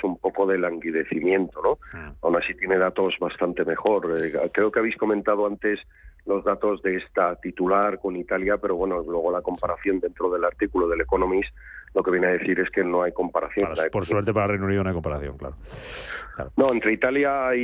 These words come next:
Speaker 1: y Reino Unido no hay comparación,
Speaker 2: Claro,
Speaker 1: no.
Speaker 2: claro.
Speaker 1: No,
Speaker 2: Mm.
Speaker 1: por juventud, por, eh, deuda pública, por,
Speaker 2: Mm.
Speaker 1: eh, productividad, etcétera. Eso no quiere decir que el Reino Unido no tenga muchísimos problemas. El Reino Unido tiene muchos problemas, eh,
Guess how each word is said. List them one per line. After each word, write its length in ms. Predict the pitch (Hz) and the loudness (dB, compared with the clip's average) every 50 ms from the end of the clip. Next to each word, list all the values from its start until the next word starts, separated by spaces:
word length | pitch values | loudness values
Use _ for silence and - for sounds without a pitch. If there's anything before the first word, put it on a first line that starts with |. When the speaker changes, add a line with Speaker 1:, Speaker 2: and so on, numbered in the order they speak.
| 120 120 117 127 | 2 2 2 0
Speaker 1:
y 60 | 117 | 0
Reino 240 | 110 117 117 113 113 | 0 0 0 0 0
Unido 280 | 113 110 117 120 131 127 120 | 0 2 2 2 2 2 2
no 80 | 107 | 0
hay 80 | 101 95 | -2 -2
comparación, 560 | - 107 92 90 98 90 85 76 85 85 78 85 | -2 -6 -6 -4 -4 -4 -4 -2 -4 -4 -4 -2
Speaker 2:
Claro, 100 | 85 85 | -2 -4
Speaker 1:
no. 60 | 80 | -4
Speaker 2:
claro. 160 | - - - - | -4 -8 -12 -6
Speaker 1:
No, 160 | 82 87 87 82 | -2 0 0 0
Speaker 2:
Mm. 100 | - - | 0 -4
Speaker 1:
por 200 | 87 - - - - - | -6 -6 -6 -8 -10 -6
juventud, 640 | - 87 82 92 90 87 - 117 127 147 160 165 - - | -6 -4 -4 -4 -6 -2 0 2 4 4 2 0 -2 -4
por, 440 | - 98 90 90 90 87 85 85 82 82 | -2 0 0 0 0 -2 -2 -2 -2 -2
eh, 120 | 87 85 - | -2 -2 -2
deuda 300 | 98 95 92 90 87 - | -2 0 2 2 0 0
pública, 640 | - 120 127 135 139 143 135 - 143 139 139 139 131 - - | 2 2 2 2 2 0 0 0 0 2 2 0 -2 -4 -4
por, 420 | 104 92 92 92 92 90 90 87 - - - - | -4 -2 -2 -2 -2 -4 -4 -8 -8 -14 -12 -10
Speaker 2:
Mm. 440 | - 87 80 76 - - - - - | -8 -8 -8 -10 -14 -16 -8 -2 0
Speaker 1:
eh, 100 | 92 90 | 0 0
productividad, 680 | - 95 95 92 90 - - 95 92 95 95 101 110 - 120 | 0 -2 -4 -4 -4 -2 0 2 2 4 4 4 4 2 0
etcétera. 340 | 98 - 123 - - - | -2 -2 -2 -2 0 -2
Eso 140 | 101 - 135 | -2 0 0
no 100 | 131 135 | 0 0
quiere 200 | - 135 120 117 | 0 2 0 0
decir 180 | 110 - 117 101 | 0 -2 -4 -2
que 80 | 107 | -2
el 60 | 101 98 | -2 0
Reino 200 | 101 104 98 101 | 0 0 2 2
Unido 240 | 98 101 98 98 | 2 2 2 2
no 140 | 98 95 92 | 2 0 0
tenga 220 | - 101 95 95 90 | 0 0 0 0 0
muchísimos 500 | 85 82 - - 87 - 90 87 80 - | -2 -4 -6 -6 -4 -2 -4 -4 -4 -2
problemas. 420 | - 85 110 85 87 98 - - | -2 0 2 2 2 0 -2 -2
El 60 | 85 | -6
Reino 160 | 82 90 87 | -4 -4 -4
Unido 180 | 92 98 98 98 | -2 -2 -2 -2
tiene 180 | - 104 98 98 | 0 0 2 2
muchos 300 | 98 95 - - 98 - - | 2 0 0 -2 -4 -4 -2
problemas, 480 | - 101 104 110 127 135 139 151 175 - - _ _ _ _ _ - - _ _ _ _ _ - | 0 2 2 4 2 2 0 -2 -2 -8 -16 _ _ _ _ _ -20 -20 _ _ _ _ _ -6
eh, 360 | - 92 90 90 90 87 87 | -4 -2 0 2 2 0 0